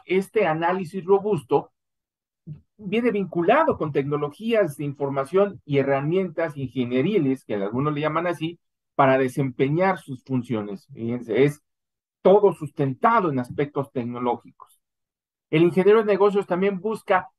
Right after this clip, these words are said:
mejorar la eficiencia y la generación de valor. Hoy el gran tema en los modelos organizacionales tiene que ver con los intangibles, es decir, cómo creas esos intangibles que ver-, verdaderamente no solamente le dan el valor a la organización,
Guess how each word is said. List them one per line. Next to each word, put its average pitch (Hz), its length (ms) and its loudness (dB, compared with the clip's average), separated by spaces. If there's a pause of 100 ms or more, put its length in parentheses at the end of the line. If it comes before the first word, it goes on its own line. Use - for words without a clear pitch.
mejorar 170 480 2
la 214 100 2
eficiencia 190 920 -2
y 165 120 -4
la 160 220 0
generación 160 720 -2
de 175 120 0
valor. 160 420 4
Hoy 180 240 -4 (240)
el 147 160 0
gran 196 340 2
tema 170 500 0
en 123 180 -6
los 127 160 -4
modelos 160 380 0
organizacionales 139 1000 -2 (320)
tiene 196 220 0
que 151 160 -2
ver 180 180 0
con 170 180 -2
los 139 200 -4
intangibles, 135 960 -2 (340)
es 127 80 2
decir, 147 300 2
cómo 185 400 2
creas 185 480 0
esos 151 320 -12
intangibles 135 640 -2
que 113 220 -4
ver-, 127 360 2
verdaderamente 160 1000 0 (200)
no 180 120 2
solamente 202 440 2
le 139 140 2
dan 180 220 -2
el 147 120 -4
valor 143 360 2
a 165 60 0
la 127 100 0
organización, 123 800 -4